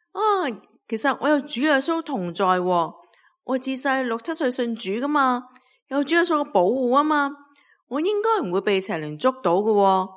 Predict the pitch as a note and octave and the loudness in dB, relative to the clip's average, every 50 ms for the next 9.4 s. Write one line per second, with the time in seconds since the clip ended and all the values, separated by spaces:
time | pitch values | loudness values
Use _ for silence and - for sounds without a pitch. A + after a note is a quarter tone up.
0 | - _ _ _ _ _ _ _ _ _ - C#4 B3+ - A3 F#3+ F#3 F3+ E3+ D#3+ | -20 _ _ _ _ _ _ _ _ _ -8 -6 -4 -2 -4 -4 -2 -6 -6 -6
1 | D#3+ D#3+ D3 C#3 - - E3 E3 D#3 - _ _ _ _ _ _ _ _ _ _ | -6 -6 -8 -8 -8 -8 -8 -8 -8 -10 _ _ _ _ _ _ _ _ _ _
2 | _ - B3 B3+ - - D4 D#4+ D#4+ D4+ C#4 D4 - C4 C4+ C4 C4 B3+ A#3 B3+ | _ -8 -8 -6 -4 -4 -2 0 2 0 0 0 -2 0 0 0 0 -2 0 0
3 | C#4+ D#4+ D#4 E4 C4+ C4+ D4 D#4 D#4 - B3+ A3 A#3+ C4 C#4+ C4 B3 A3+ G#3 A3 | 0 0 0 0 -2 0 0 -2 -2 0 0 0 0 0 -2 -2 0 0 0 0
4 | A#3+ - - A3+ G#3 G#3+ A3 A3 A3 A3 A#3 A#3 - _ _ _ _ _ _ _ | -2 -4 -6 -4 -2 -2 0 0 -2 -2 -4 -8 -14 _ _ _ _ _ _ _
5 | _ _ _ _ - E3+ - - B3+ C4 B3 - G#3 F3 E3+ E3 D#3 D#3 D#3+ D#3+ | _ _ _ _ -14 -14 -8 -6 -6 -6 -4 -4 -6 -6 -6 -6 -6 -6 -6 -4
6 | F3+ F3 E3 E3 - D#3 D#3+ E3 E3+ E3+ - D3 - C#3 C3+ C#3+ D3+ C3+ - - | -4 -4 -4 -2 -6 -8 -6 -6 -8 -8 -8 -10 -8 -8 -8 -6 -8 -8 -10 -12
7 | E3+ - _ _ _ _ _ _ _ _ _ _ _ _ _ _ _ _ _ _ | -20 -20 _ _ _ _ _ _ _ _ _ _ _ _ _ _ _ _ _ _
8 | _ _ _ _ _ _ _ _ _ - C#4+ D4 C#4+ C#4 C4+ C4+ C4 C4 A3+ G3+ | _ _ _ _ _ _ _ _ _ -2 -2 0 2 2 2 2 2 0 0 2
9 | A3+ G#3+ G#3+ A3 A#3 A#3 G#3+ | 4 4 6 4 4 2 -2